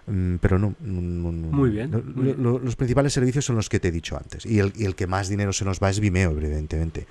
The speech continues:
Speaker 2: Ujú.
Speaker 1: Con, eh, con Guide
Speaker 2: Con
Speaker 1: Dog,
Speaker 2: Guide
Speaker 1: pues,
Speaker 2: Dog.
Speaker 1: eh, eh, ahí se van bastante pasta al año, sí, sí.
Speaker 2: Perfecto. Pues oye, voy a dejar que tu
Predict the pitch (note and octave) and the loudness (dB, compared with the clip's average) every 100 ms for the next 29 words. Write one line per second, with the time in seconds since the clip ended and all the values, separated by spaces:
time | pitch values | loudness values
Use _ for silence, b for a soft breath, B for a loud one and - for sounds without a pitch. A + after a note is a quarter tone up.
0 | - G#2+ A#2 - F2+ D#2+ D#2+ D#2 D#2 D#2 | -6 -4 -4 2 2 4 2 2 2 0
1 | - E2 D#2+ E2+ - F#2+ G2 F2 - E2 | -2 0 2 4 6 6 4 -2 0 2
2 | D2 D2 B B B B - D2 C#2+ C#2+ | 2 -2 B B B B -2 0 0 -2
3 | D2 D2 E2+ D#2+ D2+ D2+ D#2+ - E2 D#2 | -2 0 2 4 2 2 0 2 2 2
4 | D#2+ - D2 D2 D#2 - - - G#2 - | 0 0 0 0 -2 -4 -6 -8 -8 -10
5 | - G2+ - - B B B C3 B2 B2 | -12 -12 -12 -14 B B B 4 6 8
6 | A2 A#2 A#2 B2 A2 A#2+ - A2+ A2 A2 | 8 6 4 2 4 2 2 2 2 2
7 | G#2 | 0